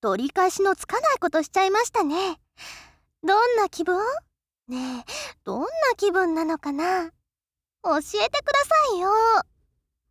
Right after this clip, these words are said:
<laughs> 本当に楽しいですね。魔女を殺すのって最高。いかがでしたか、お兄さん。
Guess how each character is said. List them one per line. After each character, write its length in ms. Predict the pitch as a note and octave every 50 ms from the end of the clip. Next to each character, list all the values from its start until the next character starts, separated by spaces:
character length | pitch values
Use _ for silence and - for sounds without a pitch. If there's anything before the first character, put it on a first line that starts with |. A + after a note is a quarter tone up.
| _ _
<laughs> 1160 | _ - - - - F#4 F#4 F#4+ A4 D#5 - _ - A#5 A#5+ A#5 A5 A5 G#5+ G#5+ - - - -
本 420 | - F#4 F#4+ F#4 F#4+ G4+ G#4 G#4
当 220 | - A#4 A4+ A4+ A4+
に 140 | A4+ A#4 -
楽 280 | A#4 A#4 A4 B4 B4+
し 60 | - C5
い 120 | C#5+ C#5+ C#5+ C5+
で 60 | - -
す 100 | A4 G4+
ね。 80 | G4+ G#4+ A4+ A4+ A4 G4+ G4 - D5+ F5+ G5 - - - - - _ _ _ -
魔 240 | G4 F4+ F4+ G4 F4+
女 240 | - F#4 D#4 C4+ B3
を 40 | - -
殺 260 | F4+ E4+ D#4+ F4 F4+ -
す 100 | - A#4+
の 100 | A4+ B4+
っ 40 | A#4+
て 160 | - - G4
最 400 | - - - B4+ F#4 D4+ E4+ G#4
高。 200 | B4 - - - D5+ D5+ E5 G5+ - _ _ _ _ - G#5+ A#5 A#5+ A#5 A#5 - - - _ _ _ _ _ _ _ _ _ _ _ _ _ _ _ -
い 140 | E4+ F#4
か 160 | - F#4+ G#4 G4+
が 120 | G#4+ G4+
で 100 | F4+ E4+
し 80 | - -
た 100 | D#4+ -
か、 120 | - F#4 A4 C5+ E5+ - - _ _
お 120 | - A4 G#4+
兄 220 | G4 G#4 G#4 G4+
さ 320 | - - F4+ F4 E4 D#4
ん。 40 | C#4